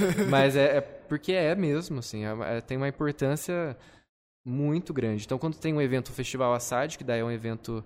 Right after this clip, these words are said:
Speaker 2: privado, vamos dizer, não é da es-, não parte da esfera pública, mas a, o Semana Guiomar Novaes é um dos principais eventos do, do estado de São Paulo. Tanto que ano passado, pra você ter ideia, não teve o Festival de Inverno de Campos do Jordão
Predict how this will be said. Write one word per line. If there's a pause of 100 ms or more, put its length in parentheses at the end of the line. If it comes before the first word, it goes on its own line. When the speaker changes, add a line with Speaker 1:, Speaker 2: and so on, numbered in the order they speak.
(440)
Speaker 2:
privado,
vamos
dizer,
não
é
da
es-,
não
parte
da
esfera
pública,
mas
a,
o
Semana
Guiomar
Novaes (520)
é
um
dos
principais
eventos
do,
do
estado
de
São
Paulo.
Tanto
que
ano
passado,
pra
você
ter
ideia, (720)
não
teve
o
Festival
de
Inverno
de
Campos
do
Jordão